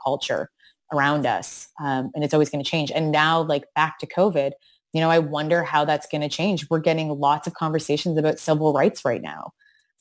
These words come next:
You know, how is that, is it moving forward? Is that gonna change the way that civil rights are? Because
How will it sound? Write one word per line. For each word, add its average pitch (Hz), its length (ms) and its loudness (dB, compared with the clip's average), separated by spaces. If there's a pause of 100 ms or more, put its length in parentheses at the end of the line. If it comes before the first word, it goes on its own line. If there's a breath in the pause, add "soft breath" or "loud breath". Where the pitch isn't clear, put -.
(180)
You 156 80 -2
know, 151 180 4
how 170 260 4
is 170 120 2
that, 160 340 4
is 160 120 -4
it 160 120 -2
moving 160 300 2
forward? 214 380 4
Is 147 100 0
that 139 180 0
gonna 143 160 -4
change 143 260 -4
the 147 200 0
way 139 120 2
that 135 320 -2
civil 139 300 0
rights 131 280 0
are? 120 200 2
Because 139 320 -4